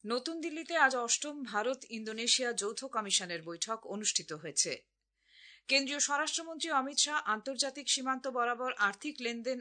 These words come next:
ও সম্পত্তির বিষয়ে কড়া নজর রাখার আহ্বান জানিয়েছেন। কেন্দ্রীয় বিজ্ঞান ও প্রযুক্তি প্রতিমন্ত্রী জিতেন্দ্র সিং বলেছেন, নাগরিক কেন্দ্রিক বিভিন্ন নীতি বর্তমান সরকার গ্রহণ করেছে।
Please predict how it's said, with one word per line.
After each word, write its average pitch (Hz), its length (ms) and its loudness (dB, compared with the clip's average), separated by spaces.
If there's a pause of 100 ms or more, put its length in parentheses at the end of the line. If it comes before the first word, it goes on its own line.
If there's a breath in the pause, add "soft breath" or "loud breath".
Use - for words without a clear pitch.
ও 202 80 -8
সম্পত্তির 233 580 -6
বিষয়ে 233 420 -2
কড়া 208 280 0
নজর 233 360 -4
রাখার 240 280 -4
আহ্বান 196 320 0
জানিয়েছেন। 165 640 -2 (1040 soft breath)
কেন্দ্রীয় 208 300 2
বিজ্ঞান 202 400 -2
ও 302 40 -2
প্রযুক্তি 269 440 -6
প্রতিমন্ত্রী 277 520 -6
জিতেন্দ্র 262 440 -4
সিং 269 220 0
বলেছেন, 277 360 2 (140)
নাগরিক 226 500 2
কেন্দ্রিক 277 420 -6
বিভিন্ন 269 480 -4
নীতি 240 400 -2 (300 loud breath)
বর্তমান 240 460 2
সরকার 190 440 0
গ্রহণ 202 280 -8
করেছে। 226 420 2